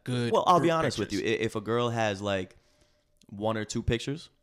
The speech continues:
Speaker 2: with their friends, whatever. As long as the
Speaker 1: Yeah.
Speaker 2: other three, I'm certain which one you are. Then I
Speaker 1: Gotcha.
Speaker 2: get it. Then I get it.
Speaker 1: Yeah. Okay. Yeah. That, so,
Speaker 2: So
Speaker 1: so
Speaker 2: flagrant.
Speaker 1: flagrant. Yeah, we're, we're
Speaker 2: Yeah.
Speaker 1: together. Okay. Let's see if we can end together. No,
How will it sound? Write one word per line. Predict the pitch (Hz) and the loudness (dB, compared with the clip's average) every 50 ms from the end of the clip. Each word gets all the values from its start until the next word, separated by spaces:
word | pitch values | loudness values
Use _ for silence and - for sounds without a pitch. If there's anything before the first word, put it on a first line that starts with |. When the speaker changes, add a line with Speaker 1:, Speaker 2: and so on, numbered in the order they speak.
| _ _ _ _ _ _ _ _ - | _ _ _ _ _ _ _ _ -10
Speaker 2:
with | - 107 110 - | -4 -4 -4 -2
their | 110 110 | -2 -4
friends, | - - 120 131 139 - - - | -4 -4 -6 -6 -8 -10 -16 -10
whatever. | 147 175 196 185 - - - - - | -8 -4 -2 -2 -4 -4 -8 -8 -6
As | 104 107 107 | -6 -4 -4
long | 120 123 131 139 | -4 -4 -2 -2
as | 127 120 | -2 0
the | 120 | 0
Speaker 1:
Yeah. | 117 | -2
Speaker 2:
other | 117 117 110 | 0 0 -2
three, | - - 120 117 107 95 - | -2 0 0 0 0 0 -2
I'm | - 101 98 | -4 -6 -6
certain | 90 - - - - 113 - - 98 90 - - | -6 -6 -6 -4 -4 -4 -4 -4 -6 -6 -6 -8
which | - 95 95 - - | -6 -6 -6 -6 -4
one | 98 95 90 | -6 -6 -6
you | 71 - - | -6 -8 -10
are. | - - - _ _ _ _ _ _ _ _ _ - - | -12 -12 -16 _ _ _ _ _ _ _ _ _ -6 -4
Then | 131 131 | -2 0
I | 131 | 0
Speaker 1:
Gotcha. | 123 95 | -2 -2
Speaker 2:
get | 127 104 - | -4 -6 -6
it. | - _ _ _ _ _ _ _ _ _ | -8 _ _ _ _ _ _ _ _ _
Then | - 113 139 | -10 -8 -8
I | 139 | -8
get | 131 - - - | -8 -8 -10 -10
it. | - - _ _ | -10 -12 _ _
Speaker 1:
Yeah. | - 233 90 82 95 _ _ _ _ _ _ _ _ _ - _ _ _ _ _ _ _ _ _ - | -10 -10 -10 -10 -14 _ _ _ _ _ _ _ _ _ -20 _ _ _ _ _ _ _ _ _ -12
Okay. | 185 - 147 143 156 - - | -8 -4 -4 -6 -6 -6 -6
Yeah. | 196 202 165 | -4 -4 -4
That, | 170 185 175 - - - | -4 -6 -10 -10 -12 -2
so, | - 165 151 147 143 139 | 0 2 2 2 0 -2
Speaker 2:
So | 139 165 175 | -2 0 0
Speaker 1:
so | 160 | 2
Speaker 2:
flagrant. | - 185 170 135 104 107 98 - | 6 6 6 6 4 0 -6 -8
Speaker 1:
flagrant. | 135 - | -4 -2
Yeah, | 104 | -2
we're, | - 127 131 | 0 0 -2
we're | 123 143 147 | -4 -4 -4
Speaker 2:
Yeah. | 156 160 123 | -2 -2 -4
Speaker 1:
together. | 107 113 123 - 220 | -4 -6 -8 -10 -10
Okay. | 339 - 196 202 - | -8 -8 -10 -8 -8
Let's | 185 - | -8 -4
see | - 226 | -4 0
if | 220 | 0
we | 226 - | 0 -2
can | 175 - | -2 -6
end | - 131 170 185 156 - | -2 0 0 0 0 -2
together. | - - 101 85 71 120 120 _ _ _ _ _ _ _ _ _ - 147 143 110 - 135 | -4 -12 -14 -16 -16 -18 -20 _ _ _ _ _ _ _ _ _ -10 -10 -10 -10 -8 -2
No, | 139 131 131 127 123 123 120 120 120 113 | 0 2 2 4 2 0 0 -2 -4 -6